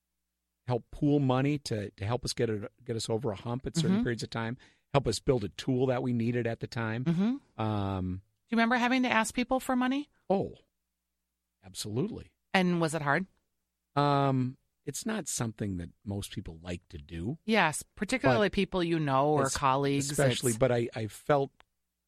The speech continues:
Speaker 1: completely confident that they would get their money back, which they did.
Speaker 2: That, how, how did you have that confidence?
Speaker 1: Um,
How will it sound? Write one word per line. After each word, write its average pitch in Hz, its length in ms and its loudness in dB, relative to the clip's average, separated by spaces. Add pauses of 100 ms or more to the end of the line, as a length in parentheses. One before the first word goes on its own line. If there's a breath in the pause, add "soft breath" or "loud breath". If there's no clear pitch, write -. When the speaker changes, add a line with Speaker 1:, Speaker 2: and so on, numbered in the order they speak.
(160)
Speaker 1:
completely 151 880 -4
confident 123 640 -6
that 98 260 -8 (520)
they 104 80 -4
would 98 160 -10
get 104 160 -10
their 104 100 -4
money 90 280 -4
back, 80 360 -12 (540)
which - 340 -20 (100)
they 87 100 -16
did. 82 200 -20 (1120)
Speaker 2:
That, 202 240 4 (340)
how, 269 340 4
how 254 160 4
did 302 180 2
you 262 80 2
have 226 200 4
that 196 180 2
confidence? - 680 -6 (960)
Speaker 1:
Um, 101 640 -4